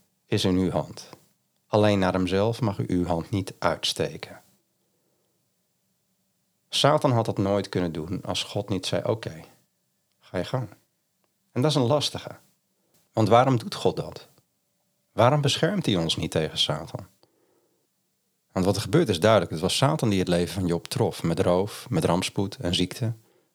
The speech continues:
In hoofdstuk één, in hoofdstuk twee. En in de pauze, zullen we maar even zeggen, tussen de eerste en de tweede helft van deze ellende, gaf God aan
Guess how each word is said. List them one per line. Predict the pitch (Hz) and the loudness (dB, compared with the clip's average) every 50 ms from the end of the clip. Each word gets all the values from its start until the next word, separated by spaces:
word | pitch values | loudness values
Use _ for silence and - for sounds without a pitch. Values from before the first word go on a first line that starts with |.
| _ _ | _ _
In | - - | -6 -4
hoofdstuk | 147 151 - - - - | -4 -2 -2 -4 -2 0
één, | 87 90 92 95 | 0 0 0 0
in | 92 85 | -2 -2
hoofdstuk | 76 76 - - 117 | -2 -2 -2 -4 -6
twee. | - - 95 90 92 104 120 - _ _ _ _ _ _ _ _ _ _ _ _ | -4 -2 -2 -2 0 -2 -4 -8 _ _ _ _ _ _ _ _ _ _ _ _
En | - 110 | -2 0
in | 98 101 | 2 2
de | 92 85 | 2 0
pauze, | - - _ - 156 156 147 120 92 85 80 95 | -2 0 _ 4 4 6 6 4 4 4 2 0
zullen | 104 107 95 90 | 0 0 0 0
we | 85 | 2
maar | 80 80 | 2 2
even | 80 76 78 | 0 0 0
zeggen, | 76 80 78 - 113 | 0 0 0 0 0
tussen | - 107 92 82 | 0 0 2 2
de | 78 | 2
eerste | 80 95 95 - 95 | 2 2 0 0 0
en | 85 | -2
de | 80 | -2
tweede | - - - 113 117 123 113 95 | -2 -4 -2 0 0 0 0 0
helft | 82 82 78 76 76 - | 0 0 0 -2 -2 -4
van | - 82 | -4 -4
deze | 76 76 76 76 80 | -2 -2 -2 -2 -2
ellende, | 71 - 78 76 76 78 78 82 101 117 - _ _ _ _ _ _ _ | -4 -4 -4 -6 -6 -6 -8 -8 -10 -12 -14 _ _ _ _ _ _ _
gaf | - - 123 104 - | -2 0 0 0 0
God | - - 120 98 - - | 0 -2 -2 -2 -2 -2
aan | 127 135 113 90 82 87 98 | -2 0 0 0 -2 -4 -6